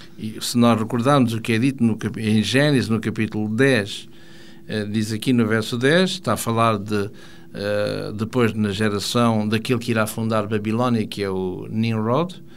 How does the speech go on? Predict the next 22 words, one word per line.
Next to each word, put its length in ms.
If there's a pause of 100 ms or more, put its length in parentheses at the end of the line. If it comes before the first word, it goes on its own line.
(560)
e 200
onde 160
ele 100
vai 160
dizer, 480 (180)
no 140
princípio 420
do 140
seu, 320
do, 520
do 220
seu 420
reino, 440
foi 320
Babel, 800 (100)
Erech, 600 (100)
Akkad, 800
Calné, 580 (300)
na 180
terra 400
de 200 (180)
Sinar. 760